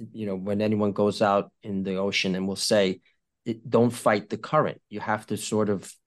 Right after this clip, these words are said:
be calm and relaxed and let the, you know, if there's a threat of you drowning, and, you know, let, let it take you out and then go sideways and come back in.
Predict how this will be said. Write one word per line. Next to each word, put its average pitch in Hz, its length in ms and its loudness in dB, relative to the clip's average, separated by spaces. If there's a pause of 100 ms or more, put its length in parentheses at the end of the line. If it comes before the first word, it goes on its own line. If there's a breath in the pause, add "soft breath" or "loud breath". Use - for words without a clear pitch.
(180)
be 110 200 2
calm 107 400 2
and 104 120 2
relaxed 101 600 0
and 98 280 -4 (100)
let 101 240 -2
the, 98 240 0 (160)
you 107 80 0
know, 87 100 0
if 85 100 -10
there's 95 480 -2 (480)
a - 60 -8
threat 104 400 2
of 95 160 0
you 92 100 -2
drowning, 98 540 0
and, 95 160 0 (540 soft breath)
you 147 60 2
know, 107 180 2 (120)
let, 123 300 2
let 123 140 6
it 135 80 0
take 131 240 0
you 120 120 6
out 139 200 6
and 123 120 2
then 123 140 0
go 113 140 -2
sideways 113 500 -2
and 113 100 -4
come 110 200 0
back 110 240 -2
in. 131 260 4